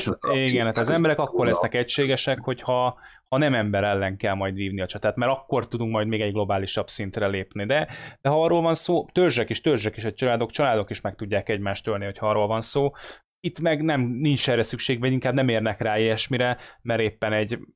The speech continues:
Speaker 1: éppen egy valami nagyobb ellen kell úszítani, vagy valami ténylegesen nagyobb a fenyegetés, azt nem igazán tudjuk, hogy,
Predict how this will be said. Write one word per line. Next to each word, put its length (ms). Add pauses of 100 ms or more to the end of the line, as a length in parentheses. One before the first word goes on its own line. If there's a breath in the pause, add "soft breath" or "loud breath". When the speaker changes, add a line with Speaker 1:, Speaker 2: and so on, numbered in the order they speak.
(180)
Speaker 1:
éppen 360
egy 100
valami 580
nagyobb 380
ellen 240
kell 120
úszítani, 520
vagy 200
valami 260
ténylegesen 560
nagyobb 260
a 40
fenyegetés, 500
azt 120
nem 120
igazán 340
tudjuk, 340
hogy, 220